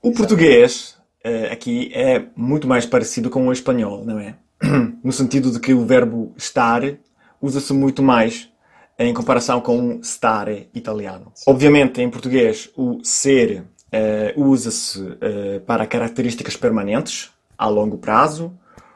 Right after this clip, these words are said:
Speaker 1: como, por exemplo, sou italiano, isso não vai mudar tão facilmente, digamos. E o estar é mais para caracteri-, mai-, mais para características transitórias, a curto prazo. Por exemplo, estou aqui, ou estou feliz agora, hã?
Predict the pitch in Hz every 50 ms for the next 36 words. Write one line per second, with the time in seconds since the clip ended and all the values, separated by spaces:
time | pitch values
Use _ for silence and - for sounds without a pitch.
0 | _ - 127 131 123 - 123 110 - 139 127 117 120 110 - - - - 147 143
1 | 143 135 123 - 123 - 113 107 107 104 107 104 117 123 135 143 - - 123 120
2 | - - 117 117 113 110 107 123 117 117 117 113 107 107 113 110 110 - - 107
3 | 107 101 - - 104 - - 101 101 101 104 120 117 - 104 92 - 107 104 127
4 | 147 - - _ - - - - - 135 147 147 - - 170 143 143 147 151 151
5 | 139 131 127 127 131 131 - - 123 123 123 120 - 123 120 120 - - - -
6 | - - 123 120 120 123 127 127 127 - 123 123 123 123 120 - - 120 117 117
7 | 110 - - - 113 117 - - 117 110 117 113 - - - - 113 107 110 110
8 | - - _ _ - - 135 - 127 151 147 - 127 113 110 113 113 110 110 110
9 | 110 - - - - 113 - - 107 - - 107 107 107 107 107 107 98 107 107
10 | 107 - - - - - 131 127 120 147 131 110 123 - - - 143 131 135 143
11 | 147 147 - 123 123 120 123 123 123 127 127 - - - - - - 107 - -
12 | - 147 135 - - 143 135 127 123 120 123 123 117 - - - 104 90 110 104
13 | 101 101 104 104 104 - - 113 127 135 131